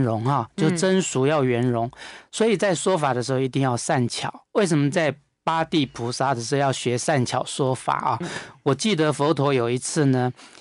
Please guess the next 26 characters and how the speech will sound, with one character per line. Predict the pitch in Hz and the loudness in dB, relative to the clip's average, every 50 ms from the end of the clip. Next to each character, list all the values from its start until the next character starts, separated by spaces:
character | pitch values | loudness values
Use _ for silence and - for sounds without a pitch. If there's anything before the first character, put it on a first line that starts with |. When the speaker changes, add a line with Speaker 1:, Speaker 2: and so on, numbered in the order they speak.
| - _ _ _ | -20 _ _ _
Speaker 1:
帮 | 175 170 165 | 0 2 4
人 | 151 | 4
家 | 147 156 151 | 4 2 0
解 | 147 143 - 135 110 120 - | 0 -2 -2 -2 -2 -2 -4
厄， | - - 151 131 120 - - - _ _ _ | -2 -2 0 0 -2 -4 -10 -20 _ _ _
有 | 139 143 | 0 2
一 | 165 | 4
位 | 185 202 214 196 | 4 2 2 2
母 | 156 135 120 113 | 2 2 2 0
亲 | - - - 143 139 151 | -2 -4 -2 0 0 2
因 | 160 156 | 2 4
为 | 156 160 156 139 | 4 4 2 0
死， | 131 - - - - _ _ | -2 -4 -10 -14 -18 _ _
死 | - - - - 139 123 | -10 -10 -4 -2 -2 0
了 | 135 143 135 | 2 2 2
一 | 139 151 | 2 2
个 | 147 156 151 143 | 2 2 2 2
非 | - - 170 156 | 0 0 0 0
常 | - 139 131 135 | 2 2 2 2
她 | 135 139 143 | 2 0 0
疼 | 139 - 139 117 120 | 0 0 0 2 2
爱 | 143 147 139 | 2 2 0
的 | 127 120 117 113 - | 0 0 -2 -4 -4
独 | - 120 | -4 -4
生 | 120 - 139 131 131 | -2 0 2 2 2
子， | - - - 160 | 0 -2 -6 -10